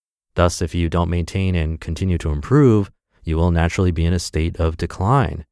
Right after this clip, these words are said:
An unattended garden will always grow weeds. Likewise, your natural tendency is to atrophy and die,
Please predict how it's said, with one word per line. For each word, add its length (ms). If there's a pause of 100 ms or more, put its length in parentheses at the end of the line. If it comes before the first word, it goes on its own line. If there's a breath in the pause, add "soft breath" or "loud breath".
(360)
An 160
unattended 480
garden 460
will 240
always 300
grow 240
weeds. 480 (600)
Likewise, 640
your 80
natural 320
tendency 600
is 180
to 260
atrophy 640
and 180
die, 360